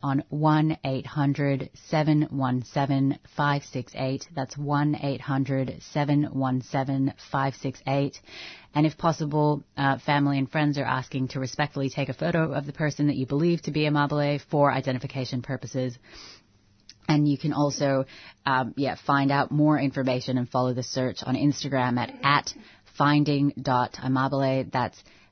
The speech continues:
finding dot E I M A B L E. So please keep an eye out, and, uh, we're holding, uh, his family and loved ones in our thoughts.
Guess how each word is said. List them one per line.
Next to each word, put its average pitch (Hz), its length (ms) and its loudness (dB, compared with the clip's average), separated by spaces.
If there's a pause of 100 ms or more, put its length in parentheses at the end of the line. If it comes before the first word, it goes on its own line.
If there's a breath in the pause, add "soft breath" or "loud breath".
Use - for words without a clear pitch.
(120)
finding 160 540 2
dot 135 320 2
E 151 300 -2
I 131 260 0
M 135 360 0 (100)
A 127 340 -2 (120)
B 127 360 -2
L 123 340 -2
E. 107 320 -10 (320 loud breath)
So 123 240 -2
please 156 300 0
keep - 200 -4
an 131 100 0
eye 127 200 0
out, 123 240 -2
and, 123 300 -2
uh, 120 180 -2
we're 127 200 -2
holding, 127 540 -2
uh, 123 240 -4
his 123 160 -10
family 123 320 -2
and 123 80 0
loved 123 200 -2
ones 123 180 -4
in 123 80 -6
our 120 100 -4
thoughts. 123 400 -8